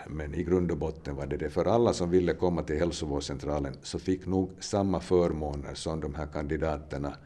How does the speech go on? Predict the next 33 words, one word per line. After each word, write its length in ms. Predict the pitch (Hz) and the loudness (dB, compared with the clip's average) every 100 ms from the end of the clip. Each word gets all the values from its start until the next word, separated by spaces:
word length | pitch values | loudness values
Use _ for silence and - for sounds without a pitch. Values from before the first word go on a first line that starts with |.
| - - - | -20 -20 -12
eh, 560 | - 55 - - - - | -6 -4 -4 -8 -6 -2
eller 180 | 76 78 | -2 0
nu 280 | 85 76 | 0 0
exa-, 280 | 76 - 80 | -4 -4 0
nu 260 | 92 92 80 87 | 2 4 2 2
utexaminerade 1160 | 80 73 - 73 - 73 73 78 76 73 73 | 0 0 -6 -6 -4 -4 -2 0 0 -2 -2
läkarna 580 | 73 78 76 69 69 71 - - - _ | 0 0 -2 -6 -4 -6 -10 -20 -20 _
från 300 | - 92 87 | 0 2 2
privata 460 | 76 80 82 80 73 | 2 2 2 0 -2
marknaden. 680 | 73 76 - 69 65 73 - - - - - - | -2 -2 -4 -6 -4 -6 -6 -14 -20 -20 -20 -8
Men, 520 | 76 73 82 73 - | -4 0 0 0 -4
men 340 | - 80 73 71 - | -2 0 0 -2 -6
när 200 | 80 82 | 0 0
det 120 | 76 | 2
sen 200 | 76 95 | 2 2
gällde 360 | 87 90 87 73 | 4 4 2 -2
så 160 | - | -2
hette 320 | 73 73 - 73 | -2 -2 -2 -4
det, 160 | 73 | -2
"Nu 80 | 87 | -2
kommer 320 | 87 101 87 | 2 4 4
jag, 120 | 82 | 0
men 80 | 80 | -2
inte 120 | 80 | -4
kommer 240 | - 80 69 | -4 -4 -4
jag 100 | - | -6
för 100 | - | -6
de 100 | 67 | -2
där 140 | 95 | -2
pengarna 380 | - 78 69 67 | 0 0 0 -4
som 180 | 78 69 | -8 -6
kommunen 480 | - 87 101 78 67 | -2 2 2 2 -4
bjuder." 340 | 65 64 | -6 -6